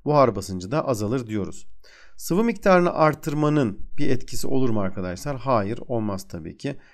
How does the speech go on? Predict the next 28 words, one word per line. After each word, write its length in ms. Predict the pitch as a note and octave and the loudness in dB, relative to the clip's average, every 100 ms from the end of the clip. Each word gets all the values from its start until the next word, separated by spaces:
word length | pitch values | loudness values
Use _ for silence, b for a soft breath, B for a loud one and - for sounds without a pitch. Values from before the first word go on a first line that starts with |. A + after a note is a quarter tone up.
| b - | b -4
Dediğim 240 | C3+ C3 | -2 -2
gibi 180 | G2+ G2 | -4 -4
beni 160 | B2+ | -2
iki 240 | C3+ - C3 | -4 -6 -6
şey 220 | - G#2+ | -2 -2
ilgilendiriyor. 600 | F#2+ F#2+ F#2 F2+ A2 A#2 | 0 -2 -2 -2 -6 -4
Bir, 240 | C3 - b b b | -2 -2 b b b
içerisinde 640 | - C3+ A#2+ - B2 G#2+ G#2+ | -4 0 2 0 -2 -4 -4
bir 100 | A#2 | 0
safsızlık 640 | - - G#2+ - A#2+ A#2+ | 2 2 2 0 -2 -4
çözünmesi 640 | - C#3 C#3 C#3+ C3+ C#3+ C#3+ - - - - | 0 0 2 0 -2 -4 -8 -12 -18 -16 -4
ya 140 | C3 | -2
da 80 | C3+ | 0
sıcaklığının 720 | - A#2 B2 A2 A2 A#2+ C3 | 0 2 2 0 -2 -2 -2
değiştirilmesi. 720 | A#2 A2+ - A2 G#2+ G2 G#2+ | -2 -2 -4 -2 2 2 2
Bunlar 220 | A2+ C3+ B2 | 0 0 0
yapılmıyorsa 520 | A#2+ B2 G#2 G2 A#2 | 2 2 2 0 0
eğer 220 | B2+ - - A#2+ | -2 -2 -4 0
buhar 260 | B2 A2+ | 0 0
basıncı 340 | F#2+ - A2+ A#2+ | -4 -8 -6 -4
değişmez. 500 | A2 - G2+ F2 - b b b b | -4 -4 -6 -8 -14 b b b b
Sıcaklığı 580 | - C#3+ G3 F#3+ G#3+ - | -2 6 6 6 2 4
artırmak 600 | D3+ B2 - A#2 G#2 - | 4 4 0 0 0 0
demiş. 240 | G#2 C#3+ | -2 -2
Sıcaklığı 500 | - C#3+ F3+ F#3 F3 | -2 4 4 4 4
artırırsam 580 | E3 E3 F#3 F#3 - A2+ | 4 2 0 -2 0 0
eğer 260 | G2+ F2+ F2+ | -2 -2 -2
ben 200 | C3 | 0